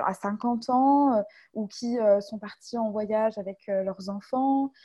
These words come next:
ou qui ont fait une, euh, qui sont lancés dans une voie hyper extrême d'éveil spirituel à tel âge ou tel. Et ça, vraiment,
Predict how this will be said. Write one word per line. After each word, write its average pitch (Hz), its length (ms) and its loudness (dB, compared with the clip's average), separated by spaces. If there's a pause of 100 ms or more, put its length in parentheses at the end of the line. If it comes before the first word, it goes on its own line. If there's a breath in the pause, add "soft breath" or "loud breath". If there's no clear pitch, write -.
(160 soft breath)
ou 220 240 -4
qui - 160 -8
ont 226 100 -2
fait 240 240 -2
une, 202 440 -2 (340 soft breath)
euh, 190 240 4
qui 190 160 -10
sont 214 220 -8
lancés 208 240 -4
dans 220 160 -6
une 190 240 -8
voie 214 560 0
hyper 220 400 0
extrême 226 640 -4
d'éveil 202 300 -4
spirituel 208 800 -4
à 190 100 -2
tel 202 220 -6
âge 214 200 -2
ou 190 80 -12 (100)
tel. 233 240 -4
Et 214 80 -4
ça, 202 240 0
vraiment, 220 380 -2